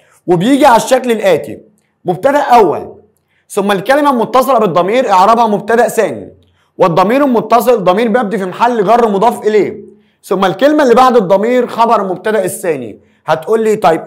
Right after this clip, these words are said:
المبتدأ الثاني في خبره، طب المبتدأ الأول فين خبره؟ كل الجملة الاسمية الكلمتين اللي بينهم ضمير هم في محل رفع خبر المبتدأ الأول. يعني إيه الكلام ده؟ بص معايا. يعني أنا لما أقول مثلا مصر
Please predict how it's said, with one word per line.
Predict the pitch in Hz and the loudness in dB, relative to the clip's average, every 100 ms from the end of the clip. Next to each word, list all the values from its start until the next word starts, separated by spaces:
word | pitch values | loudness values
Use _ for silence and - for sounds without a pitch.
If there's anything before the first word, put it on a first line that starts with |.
| - | -10
المبتدأ | 165 170 - 262 262 | -8 -6 0 2 2
الثاني | - 240 247 247 | 0 0 0 -2
في | 185 | -6
خبره، | 240 196 160 120 104 - _ _ _ - | -4 -2 -2 -2 -8 -18 _ _ _ -4
طب | 170 | -2
المبتدأ | 180 180 - 254 233 | -2 -4 -2 0 0
الأول | 170 190 190 165 | 2 2 2 -2
فين | 147 226 | -2 -6
خبره؟ | 208 185 170 156 147 - _ _ _ | -2 -2 0 -2 -6 -12 _ _ _
كل | - 277 285 | 0 2 2
الجملة | 240 180 262 262 | 0 2 2 0
الاسمية | 220 196 196 226 254 | -2 -4 -4 -4 -2
الكلمتين | 233 208 190 190 202 247 240 | -4 -4 -6 -4 -4 -2 -2
اللي | 202 | -2
بينهم | 220 240 220 | -2 -2 -2
ضمير | 196 208 240 226 | -2 -2 -4 -6
هم | 165 175 185 | -8 -10 -10
في | 185 190 | -8 -6
محل | 180 214 220 196 | -4 -2 -2 -2
رفع | 208 180 | -2 -4
خبر | 175 190 | -2 -2
المبتدأ | 170 151 170 165 | -2 -4 -4 -4
الأول. | 147 127 107 - | -4 -6 -6 -6
يعني | 185 208 226 | -4 -4 -6
إيه | |
الكلام | 220 175 170 160 | -6 -4 -4 -6
ده؟ | 143 - - | -10 -10 -4
بص | 196 220 | -2 -2
معايا. | 185 135 104 - - - - - - - _ _ _ | -4 -6 -8 -16 -20 -20 -20 -20 -20 -20 _ _ _
يعني | 175 202 | -2 0
أنا | 277 | 0
لما | 277 240 | 0 0
أقول | 254 | -2
مثلا | 233 190 120 98 87 - _ _ _ _ _ _ _ _ _ _ _ | -2 -4 -6 -14 -18 -20 _ _ _ _ _ _ _ _ _ _ _
مصر | 156 240 247 - | -2 -2 -2 -8